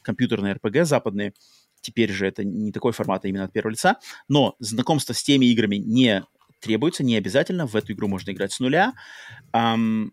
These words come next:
это, значит, опять же, экшен Р П Г от первого лица, но фишка в том, что игра начинала создаваться как свой собственный Skyrim от студии Obsidian. То есть это была их изначальная установка. Мы делаем свой Skyrim.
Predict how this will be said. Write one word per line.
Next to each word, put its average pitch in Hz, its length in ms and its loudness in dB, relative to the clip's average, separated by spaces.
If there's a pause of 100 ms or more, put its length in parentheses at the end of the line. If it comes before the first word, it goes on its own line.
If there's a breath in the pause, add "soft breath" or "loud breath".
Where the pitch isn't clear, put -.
(120)
это, 110 500 2
значит, 95 180 -8
опять 101 220 -6
же, 95 80 -8
экшен 107 300 -2
Р - 80 -10
П 98 80 -10
Г 101 80 -2
от 90 80 -4
первого 123 180 -2
лица, 156 380 2
но 127 260 4
фишка - 320 -2
в - 60 -6
том, 202 160 2
что - 240 2 (240 loud breath)
игра 151 460 4 (120)
начинала 131 540 0
создаваться 117 580 0
как - 320 2 (580 soft breath)
свой 131 400 2
собственный 160 540 2
Skyrim 135 640 4
от - 120 -4
студии 156 340 2
Obsidian. 95 460 -2 (420)
То 117 60 -4
есть 110 120 -4
это 135 140 0
была 127 200 6
их 123 160 -2
изначальная 131 560 2
установка. 113 640 0
Мы 127 120 4
делаем 127 340 4
свой 110 240 -2
Skyrim. - 420 0